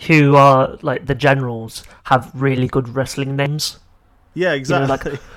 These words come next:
Speaker 1: "Maki, the machine, Maki." <laughs> You know, something
Speaker 2: Oh,
Speaker 1: like that.
Speaker 2: like, yeah, I, I could genuinely see most of these names being, like, K-Van Riper, or if you called him K-Van Ripper,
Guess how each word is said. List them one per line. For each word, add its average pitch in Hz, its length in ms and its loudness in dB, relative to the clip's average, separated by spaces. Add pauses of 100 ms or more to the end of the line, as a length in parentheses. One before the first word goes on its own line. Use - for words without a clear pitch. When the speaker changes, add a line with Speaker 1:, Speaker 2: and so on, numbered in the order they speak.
(360)
Speaker 1:
"Maki, 202 840 4
the 190 300 2
machine, 311 600 6
Maki." 381 640 6
<laughs> - 540 -6
You 185 260 0
know, 175 380 4
something - 400 -4
Speaker 2:
Oh, 185 140 2
Speaker 1:
like - 140 0
that. - 180 -6
Speaker 2:
like, 156 240 -2
yeah, 156 260 -4
I, 156 220 -2 (100)
I 175 140 0
could 160 320 -8
genuinely 151 800 -6
see 147 200 -8
most 135 320 -6
of 135 40 -20
these 131 200 -10
names 127 300 -6
being, 127 640 -8 (540)
like, 151 280 -6 (540)
K-Van 190 640 -2
Riper, 143 600 -6 (360)
or 147 420 -2
if 160 160 -8
you 170 120 -8
called 202 220 0
him 180 140 -2
K-Van 170 520 0
Ripper, 139 460 -6